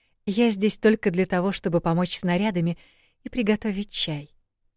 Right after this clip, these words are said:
сконфуженно улыбнулся Висташи. Я вопросительно изогнула бровь,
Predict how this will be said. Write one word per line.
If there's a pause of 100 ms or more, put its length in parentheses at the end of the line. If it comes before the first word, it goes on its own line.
(500)
сконфуженно
улыбнулся
Висташи. (1800)
Я
вопросительно
изогнула
бровь,